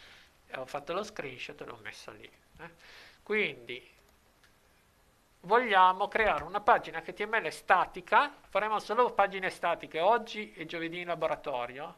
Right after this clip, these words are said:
eh, quindi scriviamo a codice H T M L per imparare bene, soprattutto poi a metterci il C S S, che rappresenti un insieme di esami e voti,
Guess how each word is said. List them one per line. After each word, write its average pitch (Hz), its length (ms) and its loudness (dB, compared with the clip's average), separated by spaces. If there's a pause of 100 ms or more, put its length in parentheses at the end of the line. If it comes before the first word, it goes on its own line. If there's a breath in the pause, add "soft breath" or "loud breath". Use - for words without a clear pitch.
(120)
eh, 165 40 -20
quindi 147 240 -20
scriviamo 180 360 -4
a - 40 -10
codice 180 420 -4
H 143 140 -14
T - 100 -20
M 143 140 -18
L 247 320 -8
per 135 160 -18
imparare 127 480 -8
bene, 139 480 -4
soprattutto - 480 -20
poi 120 140 -12
a 113 60 -10
metterci - 400 -16
il - 40 -20
C - 140 -16
S 214 300 -10
S, 285 260 -16 (1000 loud breath)
che 294 100 0
rappresenti 269 460 4
un 208 100 -4
insieme 226 320 -4
di 226 100 -4
esami 208 340 4
e 208 60 2
voti, 160 560 -4